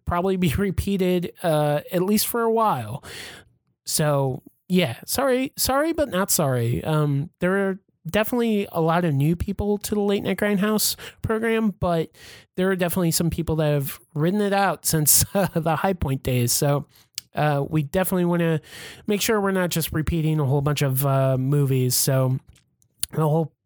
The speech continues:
point of Late Night Grindhouse is discovery and discovery in a movie theater of some of these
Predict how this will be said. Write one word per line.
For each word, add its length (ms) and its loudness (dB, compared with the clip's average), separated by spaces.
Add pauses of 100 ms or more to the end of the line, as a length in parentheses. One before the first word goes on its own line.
point 220 0
of 80 0
Late 180 0
Night 140 0
Grindhouse 480 0
is 80 0
discovery 720 0 (340)
and 140 2
discovery 500 2
in 100 2
a 40 2
movie 300 2
theater 420 0 (440)
of 440 0
some 240 2
of 60 2
these 260 0